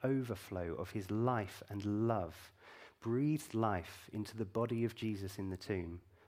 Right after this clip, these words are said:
by the power of the Holy Spirit, vindicating his perfect sacrifice in full obedience to the will of God.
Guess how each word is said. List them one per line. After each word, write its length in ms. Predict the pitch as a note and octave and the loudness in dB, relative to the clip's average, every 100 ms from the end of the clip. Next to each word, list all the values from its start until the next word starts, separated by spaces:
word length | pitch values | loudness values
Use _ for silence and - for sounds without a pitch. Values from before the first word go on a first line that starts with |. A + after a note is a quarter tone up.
| - | 0
by 120 | G#2+ | 0
the 100 | G2 | 0
power 460 | - - B2 C3 B2 | -6 -2 2 2 2
of 160 | G#2 | -2
the 80 | - | -6
Holy 260 | G2 G#2 G2 | -4 -4 -4
Spirit, 540 | - G#2 F2+ - - - - - - | -6 -6 -6 -8 -16 -20 -20 -20 -10
vindicating 840 | G#2+ C#3+ E3 D3 - G2+ - F#2 | 4 6 6 4 2 2 0 -2
his 200 | G2+ G2 - | -2 -4 -8
perfect 580 | - C#3 C3+ - C3+ - | -6 -4 -2 -2 -4 -4
sacrifice 840 | - G#2+ - F#2 F#2 E2 - - - - - | -6 -6 -6 -8 -8 -8 -12 -20 -20 -20 -6
in 100 | G2+ | -6
full 440 | - - B2 B2 - | -4 -2 0 0 0
obedience 560 | A2+ A2 G2+ F#2 - - | -2 -2 -2 -4 -4 -10
to 100 | F#2 | -10
the 100 | F#2 | -6
will 140 | F#2+ | -4
of 140 | F2 | -4
God. 260 | - E2+ D#2+ | -6 -8 -8